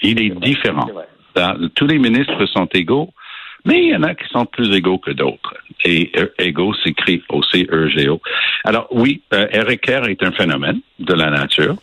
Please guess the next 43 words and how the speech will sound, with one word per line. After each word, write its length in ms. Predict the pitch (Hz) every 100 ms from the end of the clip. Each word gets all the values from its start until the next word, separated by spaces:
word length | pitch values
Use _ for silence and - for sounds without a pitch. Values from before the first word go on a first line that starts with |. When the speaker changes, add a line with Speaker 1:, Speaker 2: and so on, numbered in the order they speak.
| -
Speaker 1:
Euh, 400 | 85 76 71 67 65 -
il, 60 | 92 95
il, 280 | 90 87 76
il, 380 | 90 85 76 82 -
il 160 | - -
a 60 | 98
le 100 | 85
droit 300 | 87 95 107
de 80 | 85
toucher 400 | - 117 - 101
à 40 |
des 160 | 82 78
trucs. 220 | 78 73
C'est 120 | -
comme 220 | - 104
dire, 180 | 85 98
à, 180 | 90 76
demander 380 | 82 85 90 95
à 60 |
un 120 | 80 76
enfant 300 | 76 98 95
de, 240 | 73 71
de, 180 | 82 76 - - - -
de 140 | - 78
cinq 260 | 85 76
ans 80 | 87
de 80 | 87
prendre 260 | - 82 78
ta 80 | 73
voiture 320 | 71 87 95
pour 120 | 78
aller 180 | 71 76
au 60 | 71
magasin. 400 | 67 67 73 123 - - - - - -
Il, 240 | 104 - - - - -
c'est 120 | 131
clair, 400 | - 131 135 87 - _ -
<laughs> 60 | - - - -
comme 160 | - 95
l'eau 160 | 98 85
de 100 | 67
roche, 380 | 90 - - - - - - -
euh, 240 | 82 76